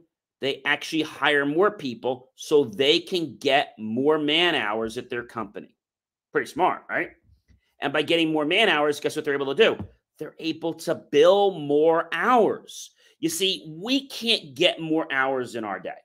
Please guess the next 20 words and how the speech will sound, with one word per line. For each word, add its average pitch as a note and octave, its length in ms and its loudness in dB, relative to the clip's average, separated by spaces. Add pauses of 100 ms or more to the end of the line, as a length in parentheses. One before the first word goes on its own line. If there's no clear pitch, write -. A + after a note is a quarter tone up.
(360)
We A#2 120 -8
can't. - 200 -16 (440)
There D3+ 140 6
are D3+ 40 4
twenty-four G3 680 2
hours D3 360 2
in C3 80 -2
our A2 160 -4
day, F#2 380 -8
and D3 240 -6
we D#3+ 160 -2
cannot D3+ 640 -6
get D3+ 280 -2
any G3 400 -4
more. D#3+ 200 0
We C#3+ 260 -4
all B3 360 8
get F3 200 -2
twenty-four C3+ 420 -6
hours, E2+ 360 -8